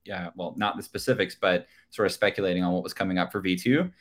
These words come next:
Um, so it's, aw-, I mean, it's really awesome to see it in space. We honestly need more Ape Societies <laughs> on Cardano, like, massively. It's, uh, I think there's some,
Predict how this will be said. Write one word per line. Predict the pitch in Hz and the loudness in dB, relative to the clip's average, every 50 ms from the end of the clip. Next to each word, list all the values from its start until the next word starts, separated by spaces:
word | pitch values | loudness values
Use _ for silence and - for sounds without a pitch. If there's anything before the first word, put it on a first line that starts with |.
| _ - - - _ _ - | _ -20 -20 -20 _ _ 2
Um, | 104 98 95 92 92 92 92 90 | 4 6 6 6 6 4 2 0
so | - - 131 127 123 | 6 8 10 10 10
it's, | 123 135 131 | 10 8 8
aw-, | 131 123 139 - - | 8 6 6 6 6
I | 123 | 6
mean, | 123 123 | 8 8
it's | 117 107 - | 6 6 4
really | 123 123 120 117 | 2 0 2 2
awesome | 110 113 117 - - 117 | 2 0 0 0 -2 -4
to | 113 | -4
see | - 123 | -4 -4
it | 107 | -4
in | 113 | -2
space. | - - 123 117 - | 0 0 0 0 0
We | 113 110 | 0 0
honestly | - 110 110 110 113 110 - - 120 | 2 4 4 4 2 2 0 0 0
need | 110 107 107 107 104 | 0 2 2 0 0
more | 101 101 101 | 0 0 0
Ape | - 101 104 95 - | -2 -2 -4 -4 -6
Societies | - 101 - 107 98 101 98 98 113 120 123 117 - - - - | -6 -4 0 0 2 2 2 2 2 0 0 -2 -6 -8 -8 -6
<laughs> | - | -4
on | 113 113 110 107 | -2 -2 0 0
Cardano, | - 120 110 104 107 104 98 | 2 2 4 4 2 2 0
like, | 98 98 90 - - _ _ - 117 113 - - | 0 -2 -4 -6 -12 _ _ -12 -12 -12 -8 -4
massively. | 120 113 107 104 101 101 - 123 107 113 120 127 139 139 - - | -2 2 4 4 4 2 0 -2 -2 0 2 2 2 2 0 0
It's, | 120 107 - - - - - - - _ _ _ _ _ _ - | -2 -2 -2 -4 -6 -6 -8 -10 -12 _ _ _ _ _ _ 2
uh, | 113 110 - | 4 4 4
I | 139 | 4
think | 139 175 175 143 | 4 2 4 4
there's | 160 147 143 | 4 4 4
some, | - 151 147 147 147 147 143 | 6 6 6 6 6 4 2